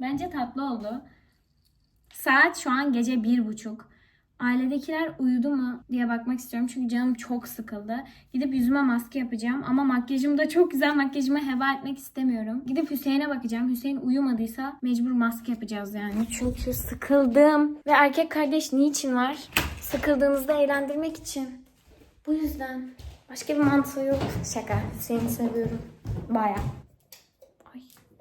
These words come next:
Ne olur uyumamış ol. Ne olur uyumamış ol. Bir kere de bir işe yara. Hüseyin az önce TikTok izliyordu. <laughs>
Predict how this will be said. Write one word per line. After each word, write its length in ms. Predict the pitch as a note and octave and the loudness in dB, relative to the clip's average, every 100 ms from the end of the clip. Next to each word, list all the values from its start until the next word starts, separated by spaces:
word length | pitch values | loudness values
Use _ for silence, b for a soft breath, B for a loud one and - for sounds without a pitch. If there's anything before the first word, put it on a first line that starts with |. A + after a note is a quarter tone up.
| _ _ _ - _ _ _ _ - | _ _ _ -20 _ _ _ _ -6
Ne 60 | B3 | 0
olur 260 | A#3+ A#3 A#3 | 0 0 -2
uyumamış 500 | A#3 A3+ A3 A3 B3 | -2 -2 -6 -10 -8
ol. 60 | |
Ne 160 | A#3+ B3+ | -4 -2
olur 280 | C#4+ C4+ C4 | 0 -2 -4
uyumamış 520 | C4+ B3+ B3+ C4+ C#4 | -8 -8 -14 -14 -14
ol. 40 | C4+ - _ b b b - | -16 -18 _ b b b -20
Bir 60 | - | -16
kere 280 | - C4+ C4+ | -10 -8 -6
de 140 | C4+ | -6
bir 60 | C4 | -6
işe 240 | C4 C#4 | -8 -8
yara. 180 | C4 B3+ C4 - - - _ _ _ _ _ _ _ _ _ _ _ _ _ _ | -8 -8 -10 -14 -18 -20 _ _ _ _ _ _ _ _ _ _ _ _ _ _
Hüseyin 440 | - - B3+ B3 | -10 -6 -6 -4
az 160 | C#4 C4+ | -6 -2
önce 260 | B3+ A#3+ | -2 -4
TikTok 420 | - A#3 A#3+ A#3+ | -10 -12 -10 -10
izliyordu. 440 | A3 G#3 G#3+ | -12 -10 -10
<laughs> 0 | A3 | -4